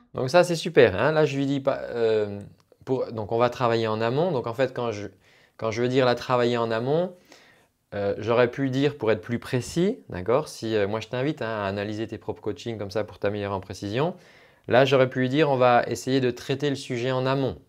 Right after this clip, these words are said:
d'accord ? Là, je lui dis travailler et on voit que là, Christine, elle, elle, elle dit, « Oh, attends, mais moi, je travaille beaucoup. » Et ça, c'est important parce qu'on voit que ça peut créer beaucoup de frustration quand quelqu'un met de l'énergie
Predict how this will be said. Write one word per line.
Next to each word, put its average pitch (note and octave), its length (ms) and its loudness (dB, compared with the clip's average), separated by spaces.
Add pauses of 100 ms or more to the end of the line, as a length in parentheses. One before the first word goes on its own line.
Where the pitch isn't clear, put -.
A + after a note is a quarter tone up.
(160)
d'accord ? C3 460 0 (360)
Là, B2+ 160 8
je B2+ 80 0
lui C3 80 2
dis B2+ 60 0
travailler B2+ 540 4
et - 40 -6
on B2 80 2
voit C3+ 140 6
que C#3 80 -2
là, C#3+ 80 6
Christine, D#3 460 -4
elle, A#2+ 140 2
elle, G#2 380 -2
elle G2+ 360 -2
dit, « B2+ 180 2
Oh, D3 40 8
attends, D3 280 6
mais D#3+ 120 2
moi, D#3 140 2
je - 80 -6
travaille G3+ 380 4
beaucoup. » D3+ 380 0 (480)
Et A#2 60 -2
ça, F#3 180 6
c'est F#3 120 -2
important D#3+ 440 0
parce D#3+ 200 -4
qu'on C#3+ 380 2
voit D#3 160 0
que D#3+ 60 -12
ça C#3 120 -2
peut C#3 120 -4
créer D3+ 280 0
beaucoup C3+ 260 -4
de - 60 -10
frustration C#3+ 640 -6
quand B2 180 -6
quelqu'un B2+ 440 -2
met C3 200 -2
de D3 80 -4
l'énergie C#3+ 800 -4